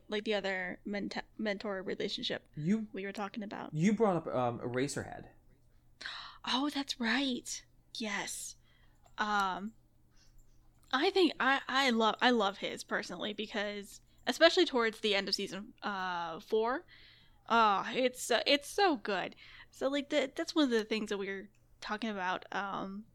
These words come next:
Speaker 1: before we started recording was we started, we, I mentioned how Eraserhead is just, like, one of the best teachers, and here's why. And I gave several examples. And, like, that's the thing, though, is that, like, like, while Izuku,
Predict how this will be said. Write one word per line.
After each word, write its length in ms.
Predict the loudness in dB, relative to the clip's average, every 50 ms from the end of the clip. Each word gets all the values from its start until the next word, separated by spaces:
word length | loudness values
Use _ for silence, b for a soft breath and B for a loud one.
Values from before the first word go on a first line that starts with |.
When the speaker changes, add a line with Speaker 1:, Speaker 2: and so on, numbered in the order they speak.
| -20 _ _ _ -20 _ _ _ -8
Speaker 1:
before 240 | -6 -6 -4 -6 -8
we 80 | -8
started 240 | -8 -10 -10 -10 -10 -12
recording 420 | -10 -8 -6 -6 -6 -6 -8 -8
was 160 | -10 -8 -6
we 120 | -6 -6 -6
started, 360 | -4 -4 -2 -2 -2 -4 -6 _ _ -10
we, 380 | -10 -8 -8 -8 -8 -10 -12 b b b b b b b b b b b 2
I 80 | 6
mentioned 460 | 6 8 8 6 6 4 4 4 4 2
how 280 | 0 2 2 2 2 0
Eraserhead 640 | -2 -2 -4 -4 -4 -4 -6 -6 -4 -4 -4 -4 -6 -8 -12 -10
is 180 | -8 -8 -6 -6
just, 200 | -6 -6 -4 -4
like, 120 | -4 -4 -4
one 200 | -4 -2 -2 -2
of 100 | -4 -6
the 140 | -8 -10 -10 -8
best 300 | -8 -6 -6 -8 -12 -14 -14 -12
teachers, 540 | -10 -10 -8 -8 -8 -6 -6 -6 -8 -10 -10 -10 -8
and 220 | -8 -8 -8 -8
here's 360 | -10 -8 -8 -6 -6 -8 -6 -4
why. 180 | -4 -2 -2
And 120 | -2 -2 -2
I 60 | -2
gave 180 | -2 -2 -2
several 280 | -2 -2 -2 0 0 0
examples. 600 | -2 0 0 -2 -2 -2 -4 -6 -8 -8 -8 B B B B B B B B B B -4
And, 140 | -2 0 0
like, 160 | 0 0 2
that's 200 | 2 0 0 -2
the 80 | -4 -6
thing, 220 | -2 0 2 2
though, 120 | 2 2 0
is 100 | -2 -4
that, 140 | -4 -4 -2
like, 360 | -2 -2 0 0 -2 -4 -8 -14 -18 -20 -20 _ _ _ -20 -20 -20 -20 _ _ -20 -20 _ -8 -2 -2
like, 140 | -2 0 0
while 380 | 2 2 4 4 2 0 0 0 0
Izuku, 800 | -2 -2 -2 -2 -6 -6 -4 0 0 2 2 2 2 0 -4